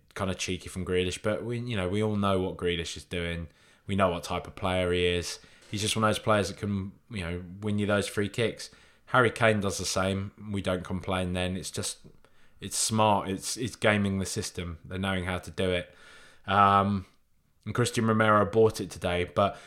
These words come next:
<laughs> it was worth it, man, for that first, that first yellow card he got, the completely unnecessary scything of Erling Haaland. But it's just Christian Romero. It's just that R G shithousing, the bull of the pampas. He just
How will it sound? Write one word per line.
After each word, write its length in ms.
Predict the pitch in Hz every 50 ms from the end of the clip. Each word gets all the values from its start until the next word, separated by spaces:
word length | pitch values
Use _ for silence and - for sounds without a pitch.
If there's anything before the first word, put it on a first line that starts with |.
| - -
<laughs> 240 | - 113 - - -
it 580 | 151 143 - - - - - - - - _ 135
was 160 | 131 120 120
worth 380 | 131 147 147 156 156 143 -
it, 140 | 127 120 107
man, 280 | 107 110 110 113 113 110
for 140 | - - 120
that 220 | 123 123 113 -
first, 480 | - - 143 139 135 131 - - - -
that 180 | 117 98 95
first 300 | - 143 143 139 135 -
yellow 200 | 135 123 135 147
card 260 | - - 123 117 110
he 60 | 110 104
got, 280 | 113 117 107 104 - - - - - _
the 80 | - 110
completely 760 | - - 113 107 - - 139 139 135 131 123 113 113 113 120 - -
unnecessary 1120 | 117 110 110 110 110 113 113 110 - - - - - - 107 98 95 92 90 90 90 90 - - - - _ _
scything 800 | - - - - - 123 117 113 113 107 101 90 98 95 95 95
of 120 | 92 90
Erling 340 | 101 98 95 92 90 92 92
Haaland. 600 | 92 104 98 95 92 90 82 80 80 78 76 - - - - _ _ _ _ _ _ _ _ -
But 200 | 107 - 139 135
it's 140 | 143 143 -
just 160 | 156 147 -
Christian 340 | - 175 143 143 - 143 143
Romero. 440 | 139 139 147 160 170 160 139 101 90
It's 160 | 87 - -
just 180 | 131 - -
that 140 | - 131 - -
R 220 | 120 123 131 131
G 140 | 127 - 131
shithousing, 920 | 120 - - 156 143 147 - 117 95 95 92 - - - 92 85 85 85 78 - - - _ _ _ _ _ _ _ _ -
the 140 | 113 120
bull 280 | 104 95 - 135 135 131
of 100 | 127 120
the 60 | 117
pampas. 680 | - - 131 127 123 127 117 - 104 90 - - -
He 120 | - 113 113
just 680 | - - 127 123 120 117 110 - - - - - -